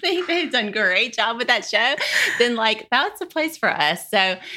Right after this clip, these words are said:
yeah, that was part of our decision making. A and E was, like, a network that was, like, fifty fifty, like, had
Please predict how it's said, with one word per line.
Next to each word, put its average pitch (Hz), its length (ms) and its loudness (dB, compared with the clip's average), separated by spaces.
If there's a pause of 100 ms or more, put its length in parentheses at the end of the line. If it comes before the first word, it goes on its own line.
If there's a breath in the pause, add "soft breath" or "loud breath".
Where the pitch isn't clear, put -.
(320 loud breath)
yeah, 269 180 2
that 226 200 2
was 226 180 -2
part 190 260 2
of 233 100 -2
our 226 120 2
decision 214 420 -4
making. 165 440 0
A 180 260 2
and 180 100 0
E 180 140 0
was, 175 180 -2
like, 156 260 0
a 180 40 0
network 165 440 0
that - 140 0
was, 160 80 -8
like, 151 180 -4
fifty 208 280 -2
fifty, 165 420 -2
like, 135 200 -8
had 156 280 -4